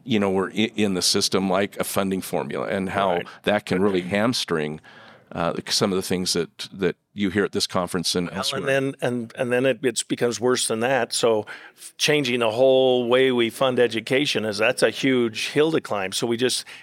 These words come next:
Speaker 2: we end up putting Band-Aids on a, on a s-, old system. And then, then the ability to understand the system becomes less and less the more Band-Aids and, and the more workarounds that we put in. And so that's exactly right. And, but it,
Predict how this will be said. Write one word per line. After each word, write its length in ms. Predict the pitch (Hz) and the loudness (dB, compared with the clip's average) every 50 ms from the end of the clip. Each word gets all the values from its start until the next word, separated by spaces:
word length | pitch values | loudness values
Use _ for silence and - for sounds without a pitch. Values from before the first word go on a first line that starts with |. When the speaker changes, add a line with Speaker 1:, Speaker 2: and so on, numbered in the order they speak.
| - | -6
Speaker 2:
we 160 | - 127 123 127 | -2 0 2 2
end 120 | 123 123 | 2 2
up 140 | 120 117 - | 2 0 0
putting 240 | - 135 120 110 104 | 0 -2 -2 -2 -2
Band-Aids 680 | 101 - 113 123 131 135 123 120 107 107 104 107 110 | -2 0 2 2 2 2 0 0 0 0 -2 -6 -4
on 240 | 120 107 107 110 107 | -4 -2 -2 -2 -2
a, 180 | 101 95 98 - - | -2 -4 -4 -6 -6
on 220 | - 113 110 107 | -6 -4 -4 -4
a 80 | 101 95 | -4 -6
s-, 140 | 95 - - - | -6 -8 -6 -4
old 260 | - 127 120 117 113 107 | -2 0 0 0 -2 -2
system. 600 | - - - 151 156 - - - - 104 107 110 - - - - - - | -2 -2 0 0 -2 -2 -4 -8 -10 -12 -12 -12 -14 -16 -18 -16 -8 -4
And 200 | 139 120 120 123 | -2 0 2 2
then, 300 | 135 139 143 131 127 - _ | 2 2 0 -2 -4 -6 _
then 260 | 196 120 123 131 139 | -6 -2 0 0 2
the 80 | 135 127 | 2 0
ability 500 | 120 117 127 127 131 131 131 123 123 123 | 2 2 4 4 4 4 4 2 2 0
to 280 | 117 - - 127 120 117 | -2 -2 -2 0 0 2
understand 580 | 120 127 120 113 110 - - 127 131 143 147 131 | 2 0 0 -2 -4 -2 -2 0 0 0 0 0
the 80 | 123 | 0
system 400 | 110 - - 113 107 - - 113 113 | 0 0 0 0 0 0 -2 -4 -4
becomes 440 | 110 104 - - 113 107 104 - | -6 -6 -4 -4 -4 -4 -2 -2
less 340 | 117 120 127 123 127 - - | 2 2 4 4 2 2 0
and 140 | - 117 113 | -2 -4 -2
less 280 | 117 120 120 123 117 - | -2 0 0 0 0 0
the 100 | - 117 | -2 -2
more 160 | 113 110 110 | -2 0 0
Band-Aids 640 | 110 107 110 113 123 131 123 117 110 110 107 - - | 0 0 0 0 2 2 2 2 0 0 -2 -6 -6
and, 140 | 101 101 98 - - - - - - - | -8 -10 -12 -14 -16 -18 -18 -18 -12 -6
and 140 | - 117 113 | -6 -4 -2
the 40 | 110 | 0
more 180 | 113 117 117 113 | 2 2 2 4
workarounds 760 | 113 127 147 147 - 131 110 107 101 98 101 110 107 104 | 4 2 2 2 0 -2 -2 -2 -2 -2 -4 -4 -4 -4
that 120 | 104 110 - | -4 -4 -2
we 120 | 127 117 | -4 -6
put 240 | 107 - - 110 104 | -4 -4 -2 -2 -2
in. 200 | 104 101 101 104 | -2 -2 -2 -2
And 140 | 110 113 120 | -4 -4 -2
so 300 | - - 131 123 117 117 - - - - - - - - | 0 2 2 2 2 0 -2 -8 -16 -16 -18 -18 -6 -4
that's 160 | - 151 - | -2 0 0
exactly 440 | - 135 117 127 127 123 - - 120 | 0 2 4 4 2 2 2 -2 -2
right. 400 | 110 110 113 113 107 104 113 - | 0 2 2 2 2 2 0 -2
And, 460 | - 135 123 139 175 156 139 135 - - - | -4 -6 -2 0 0 0 0 -2 -4 -2 0
but 140 | 135 127 131 | 2 2 2
it, 120 | 123 127 | 0 -2